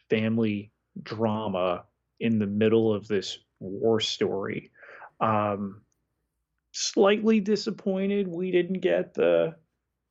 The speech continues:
Day of Days celebration for Perrin with Sly Moore and anybody else that might have come by for that. We know we're gonna get, you know, some high society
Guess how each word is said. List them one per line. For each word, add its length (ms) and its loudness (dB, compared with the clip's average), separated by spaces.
Day 240 4
of 200 2
Days 640 2
celebration 1400 0
for 260 0
Perrin 840 2
with 320 -4
Sly 520 2
Moore 680 6
and 320 -4
anybody 480 2
else 360 0
that 220 -2
might 240 2
have 240 2
come 220 -4
by 640 -2
for 160 4
that. 460 0
We 160 -2
know 140 6
we're 160 4
gonna 160 0
get, 320 -2
you 120 -2
know, 420 0
some 380 -4
high 340 2
society 1000 2